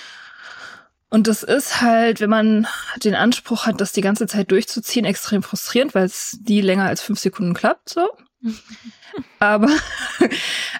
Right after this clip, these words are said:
aber das zu trainieren allein, auch wenn man scheitert, hat schon einen spürbaren Effekt. Also es hat bei mir sehr schnell sehr deutliche Effekte gehabt.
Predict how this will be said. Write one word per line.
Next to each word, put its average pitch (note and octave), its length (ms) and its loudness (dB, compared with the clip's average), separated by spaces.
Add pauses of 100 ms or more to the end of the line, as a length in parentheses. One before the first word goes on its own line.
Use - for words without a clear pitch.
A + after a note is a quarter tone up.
aber G#3+ 200 4
das G#3+ 300 -2
zu G3 140 -4
trainieren A#3 1000 2 (180)
allein, G3 600 2
auch D#4+ 220 2
wenn C#4+ 100 4
man A3+ 160 2
scheitert, F#3+ 640 -2
hat F3 120 -2
schon F3 220 -2
einen E3+ 140 0
spürbaren E3+ 480 0
Effekt. - 420 -8
Also F3 160 2
es F#3+ 140 -2
hat G3 120 -2
bei F#3 140 2
mir F#3 380 2
sehr F#3+ 380 2
schnell F3 760 0 (380)
sehr F3 200 4
deutliche D#3+ 520 -4
Effekte - 400 -8
gehabt. F3 460 -10